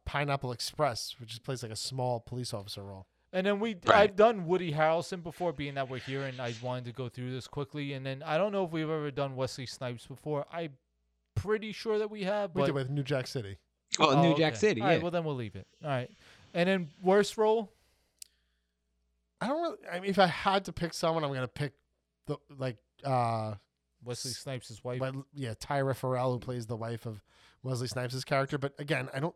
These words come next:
Speaker 1: think she was terrible.
Speaker 2: She didn't do a bad job, but it was a bad character.
Speaker 1: Yeah.
Speaker 2: It wasn't, she,
Speaker 3: Well
Speaker 2: she was never fun.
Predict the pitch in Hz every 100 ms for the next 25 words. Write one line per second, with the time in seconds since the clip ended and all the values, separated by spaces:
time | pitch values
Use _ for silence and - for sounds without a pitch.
0 | _ 170 160 - 143 147 131 120 - 110
1 | 123 135 156 202 233 196 208 165 160 151
2 | 135 156 127 127 120 113 98 - 127 123
3 | 120 _ - 127 120 101 _ 87 _ 120
4 | 107 92 - _ _ _ 143 160 156 175
5 | 139 - 170 160 _ - 139 208 214 185
6 | 180 185 202 196 - 185 147